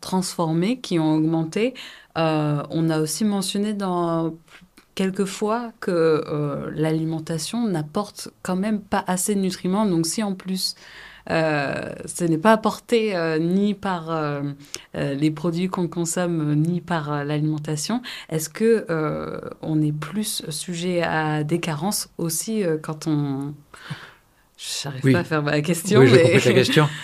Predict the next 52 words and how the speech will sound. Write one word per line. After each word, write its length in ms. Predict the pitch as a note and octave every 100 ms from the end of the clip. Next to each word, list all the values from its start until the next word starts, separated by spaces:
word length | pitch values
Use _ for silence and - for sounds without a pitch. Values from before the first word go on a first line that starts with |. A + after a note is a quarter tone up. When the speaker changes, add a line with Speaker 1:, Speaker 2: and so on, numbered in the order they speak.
| - - -
Speaker 2:
Oui. 200 | A2+ - - - -
En 100 | B2+
fait, 160 | D#3
tout 180 | D3 -
à 80 | B2
fait, 200 | A#2+ C#3
tu, 260 | - A2+ F#2+
tu, 200 | - A2
tu 140 | -
as 60 | G#2+
raison, 180 | A2 A#2
Noémie. 300 | G#2 G2+ G2+ - -
C'est 200 | - A2
que, 640 | A2 B2 B2+ C#3+ D#3+ D#3 -
euh, 380 | C#3 A2 G#2+ G#2+ G#2+ -
non 140 | B2 C3
seulement 320 | C#3 C3 C3+
la, 200 | A#2 -
les, 380 | - - D#3+ -
les, 240 | - - - - - D3
l'industrie 340 | G#2 G#2 B2+
agroalimentaire 760 | G#2+ A2+ G#2+ G#2+ G#2+ A2+ G#2+
fait 100 | A2
des 160 | G#2 F#2+
produits 240 | - G2+
ultra 180 | G#2+ -
transformés 520 | - G#2 - G#2+ A2
qui 160 | A2 A2
sont 180 | - G2+
pas 80 | G2
bons 160 | F#2
pour 100 | F#2
la 60 | E2+
santé 400 | F#2+ G2 A2 G#2+
parce 220 | G2 -
que 180 | - A2 - - -
trop 160 | A#2
caloriques, 560 | G#2+ G#2 G2 G2+ G#2+ G2+
trop 160 | G#2 F#2+
de 80 |
sel, 220 | - G2+ G2
trop 180 | -
de 80 | F#2
sucre, 300 | - G#2+ G#2
trop 120 | -
d'additifs, 720 | G#2+ F#2 F#2 - G#2+ G#2 G2+
trop 160 | - -
de 60 | G#2
graisses 300 | A2+ A2+ A2
saturées, 460 | - A2 - G2+
et 60 | F#2+
cetera, 500 | - - G#2+ D#3